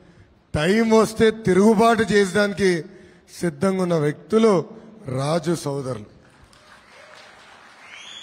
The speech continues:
మీలో ఉన్న పెద్ద గుణం, ఎవరన్నా ఇంటికి వస్తే బాగా మొహమాటం పెడతారు, బాగా మర్యాదలు చేస్తారు, సొంత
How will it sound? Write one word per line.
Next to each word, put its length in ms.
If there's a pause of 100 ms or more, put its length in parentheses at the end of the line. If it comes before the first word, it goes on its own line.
(400)
మీలో 300 (100)
ఉన్న 140 (260)
పెద్ద 260 (140)
గుణం, 260 (2500)
ఎవరన్నా 440 (100)
ఇంటికి 360
వస్తే 280 (1000)
బాగా 560 (100)
మొహమాటం 580
పెడతారు, 400 (960)
బాగా 640
మర్యాదలు 560
చేస్తారు, 480 (1400)
సొంత 400